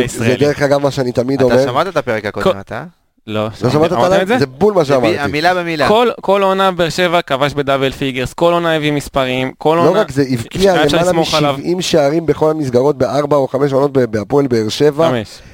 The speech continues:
Speaker 2: אה, חמש עונות בהפועל באר שבע. חלוץ משוגע.
Speaker 3: חלוץ משוגע,
Speaker 2: זה
Speaker 3: שיחק
Speaker 2: שהוא
Speaker 3: עם
Speaker 2: גם מחמיץ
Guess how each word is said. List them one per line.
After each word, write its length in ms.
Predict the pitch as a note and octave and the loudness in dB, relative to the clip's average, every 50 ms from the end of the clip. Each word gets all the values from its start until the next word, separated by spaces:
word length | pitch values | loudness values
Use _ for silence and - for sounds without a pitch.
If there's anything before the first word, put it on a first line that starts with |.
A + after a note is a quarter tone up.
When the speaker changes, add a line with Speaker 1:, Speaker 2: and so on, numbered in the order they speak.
| - - - | -18 -8 -2
Speaker 2:
אה, 240 | A2 A#2+ A#2+ A#2+ A#2+ | 0 0 0 0 0
חמש 240 | A#2 C3 C3+ D3+ C#3+ | 0 0 0 2 2
עונות 160 | D3+ D3+ D3+ | 2 2 2
בהפועל 300 | C#3 C3+ - C#3 D3+ D3+ | 0 0 0 2 2 2
באר 220 | C#3 C3+ B2 A#2 A2+ | 2 2 0 0 0
שבע. 360 | - - D3+ D#3 C#3+ D#3 C#3+ - - _ _ _ _ _ _ _ _ _ _ _ _ _ - | 0 2 2 2 2 0 -2 -4 -6 _ _ _ _ _ _ _ _ _ _ _ _ _ -10
חלוץ 560 | - - - - C3 C3+ D3 E3 F3+ - - - | -10 -6 -4 -2 0 2 2 2 0 0 -4 -4
משוגע. 600 | E3 E3 D#3 - - D#3+ C#3 A#2+ A2+ C3+ C3+ A#2 F2+ | -2 -2 -2 0 0 0 0 2 2 0 0 0 0
Speaker 3:
חלוץ 220 | A2+ A#2 B2+ - | -4 -6 -6 -6
משוגע, 300 | C3+ C3 - A#2+ A2 B2 F3 | -6 -6 -4 -2 0 2 2
Speaker 2:
זה 80 | G3 | 2
Speaker 3:
שיחק 60 | F#3 | 2
Speaker 2:
שהוא 120 | - G#3+ G3+ | 2 2 2
Speaker 3:
עם 60 | F3 | 0
Speaker 2:
גם 80 | E3+ D#3 | 0 0
מחמיץ 140 | C#3+ - | 0 -2